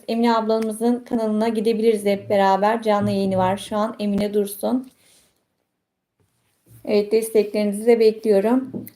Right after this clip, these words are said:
C R'yi de şu an kapatıyorum. "Beğenelim lütfen." demiş Mia. Teşekkür ediyorum. Sağ üst köşeye üç noktayı unutmayalım beğenileri. Videoları sonuna kadar izleyin arkadaşlar. Yorumlarınızı yazın.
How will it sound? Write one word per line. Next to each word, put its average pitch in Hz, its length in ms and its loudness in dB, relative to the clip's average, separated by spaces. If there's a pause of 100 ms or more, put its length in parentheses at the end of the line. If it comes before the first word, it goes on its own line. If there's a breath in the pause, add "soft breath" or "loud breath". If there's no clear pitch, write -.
(260 loud breath)
C 247 200 4
R'yi 262 280 2
de 247 120 2
şu 247 180 -2
an 254 180 2
kapatıyorum. 262 760 2
"Beğenelim 233 500 4
lütfen." 208 400 0
demiş 208 240 -6
Mia. 220 340 -2
Teşekkür 226 400 -2
ediyorum. 214 400 0
Sağ 254 280 2
üst 254 120 0
köşeye 247 360 -2
üç 233 180 -12
noktayı 214 340 0
unutmayalım 240 500 2
beğenileri. 220 600 2 (380 loud breath)
Videoları 277 420 6
sonuna 294 380 6
kadar 277 220 6
izleyin 262 340 6
arkadaşlar. 226 800 2 (1200)
Yorumlarınızı 254 580 4
yazın. 254 500 2